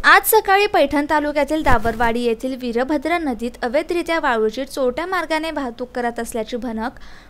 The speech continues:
पाचोड पोलिसांना लागताच पाचोड पोलीस स्टेशनचे सहाय्यक पोलीस निरीक्षक गणेश सुरवसे यांच्या मार्गदर्शनाखाली पीएसआय सुरेश माळी,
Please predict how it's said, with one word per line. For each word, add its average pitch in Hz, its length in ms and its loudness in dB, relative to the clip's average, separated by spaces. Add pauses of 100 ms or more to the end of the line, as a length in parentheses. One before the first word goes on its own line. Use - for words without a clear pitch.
(140)
पाचोड 339 360 2
पोलिसांना 262 600 -2
लागताच 254 540 -2
पाचोड 320 400 0
पोलीस 359 300 -4
स्टेशनचे 262 500 -4
सहाय्यक 240 420 -4
पोलीस 240 300 -4
निरीक्षक 247 560 -2 (540)
गणेश 381 260 2
सुरवसे 302 460 0
यांच्या 311 260 -2
मार्गदर्शनाखाली 240 1080 -2 (100)
पीएसआय 233 460 -4
सुरेश 240 400 -6
माळी, 214 300 -6